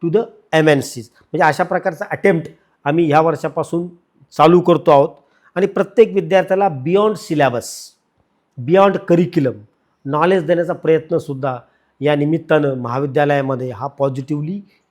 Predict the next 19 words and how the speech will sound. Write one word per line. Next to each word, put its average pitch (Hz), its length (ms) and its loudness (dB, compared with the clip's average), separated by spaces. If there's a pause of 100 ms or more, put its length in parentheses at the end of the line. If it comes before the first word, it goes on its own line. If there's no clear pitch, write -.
(160)
केला 165 320 8
जातो. 117 300 -6 (340)
आणि 147 140 0
म्हणून 180 300 6 (360)
हे 165 80 6
महाविद्यालय 165 680 6 (520)
नॅक, 156 400 2 (840)
जी 151 80 0
नॅशनल 139 460 2
असेसमेंट 156 480 -2
ॲक्रेडिटेशन 151 680 -4
काउन्सिल 156 520 0
आहे, 117 180 2 (400)
त्याच्याकडून 151 340 0 (100)
ॲक्रेडिट 160 420 4
झालेलं 147 420 2
आहे 135 180 0
महाविद्यालय 139 560 0
आहे. 143 200 0